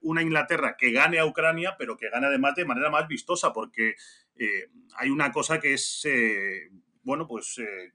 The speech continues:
yo creo que ineludible ahora mismo comentar, que es que, eh, Inglaterra está llegando lejos, pero yo me estoy aburriendo mucho viendo jugar a Inglaterra, y es algo que no me esperaba, viendo la convocatoria que tenía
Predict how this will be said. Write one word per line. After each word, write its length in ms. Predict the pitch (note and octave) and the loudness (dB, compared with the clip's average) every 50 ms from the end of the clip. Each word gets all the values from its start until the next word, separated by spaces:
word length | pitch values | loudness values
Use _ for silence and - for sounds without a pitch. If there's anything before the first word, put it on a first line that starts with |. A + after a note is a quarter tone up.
| _ _ | _ _
yo 140 | - A#2 A2+ | -8 -8 -4
creo 160 | A#2+ B2+ B2 | -2 -2 -2
que 80 | A#2 C#3 | 0 0
ineludible 460 | B2+ B2 A2+ G2+ G#2 A#2 C3 C3 B2 | 0 0 0 -2 -2 -2 0 2 2
ahora 120 | A2+ G#2+ | 2 0
mismo 280 | G#2 A#2 B2+ B2+ B2 A2+ | 0 0 2 2 0 0
comentar, 460 | G#2+ G2 F#2+ F2+ - D#3 F#3+ - - - | -2 -8 -8 -2 0 0 0 0 -4 -8
que 100 | - A2+ | -10 -10
es 100 | A2+ - | -8 -2
que, 220 | - D#3+ A#2 - | -2 -2 -2 -2
eh, 440 | - A#2 A2 G#2+ G#2 G2 F#2+ F#2 _ _ _ _ _ _ _ _ _ _ | -4 -6 -4 -4 -4 -6 -8 -10 _ _ _ _ _ _ _ _ _ _
Inglaterra 680 | - C3 A#2 A#2 A2+ G#2 G2+ - A#2+ A#2+ C3 C3 B2+ - | -10 -6 -4 -2 -2 -2 0 -2 -2 0 0 0 -2 -2
está 240 | - B2 - C3 C3 | -4 -8 -4 -2 -2
llegando 300 | C3+ C3+ C#3+ C#3+ C#3+ C#3+ | 0 0 0 0 0 2
lejos, 360 | D3+ D#3 D3+ - G#3+ A3 - - - | 2 2 2 0 -4 -4 -4 -6 -4
pero 340 | B2+ A2 G2+ G2+ G2+ - - | -4 -2 -2 -4 -8 -10 -8
yo 120 | - A#2+ B2 | -4 -2 0
me 80 | C#3 | 0
estoy 180 | C3+ - E3+ F3 | 0 4 6 6
aburriendo 480 | G#3+ C#3+ A#2+ A2+ C3 D#3 F#3+ F#3 C3+ | 6 6 4 2 2 2 2 4 4
mucho 300 | A#2+ E3 A3+ - - B2+ | 4 4 4 4 4 0
viendo 200 | A#2 B2 C3 C3+ | 0 0 0 0
jugar 240 | A#2+ - B2+ C3+ B2+ | -2 -2 -2 0 0
a 40 | B2 | 0
Inglaterra, 500 | A#2 A2+ G#2 G2+ - G3 G#3 D3 - - - _ _ _ _ | 0 0 -2 0 0 0 0 0 -4 -6 -10 _ _ _ _
y 120 | - A#2+ B2+ | -2 -2 0
es 100 | - C#3 | 2 2
algo 180 | C3 C#3 E3+ | 2 2 2
que 120 | - D#3+ C#3 | 2 4 2
no 100 | C#3+ D#3+ | 4 4
me 80 | F#3 | 4
esperaba, 400 | F3 D#3 - A#2 C#3 F#3+ G3+ - | 2 4 2 4 6 6 6 6
viendo 240 | A#2 B2+ C3 C3 B2 | 4 2 2 2 2
la 100 | B2 A#2 | 0 0
convocatoria 540 | B2 B2 B2 A#2+ A2+ A2+ A2 B2 B2+ C3 B2 | 0 -2 -2 -2 -2 -2 -2 0 0 0 0
que 100 | C3+ B2+ | 0 -2
tenía 380 | C3+ C3+ C3+ D#3 F3 F#3+ G3+ | -2 -2 0 0 0 0 0